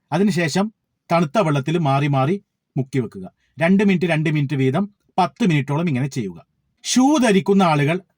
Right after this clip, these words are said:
അതിനുള്ളിൽ സിലിക്കൺ ഇൻസേർട്സ് ഉപയോഗിക്കുക.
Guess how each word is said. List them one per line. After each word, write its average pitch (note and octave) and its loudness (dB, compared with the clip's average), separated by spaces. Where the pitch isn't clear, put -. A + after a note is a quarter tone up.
അതിനുള്ളിൽ E3+ 2
സിലിക്കൺ A3+ 0
ഇൻസേർട്സ് F3 0
ഉപയോഗിക്കുക. A2 -6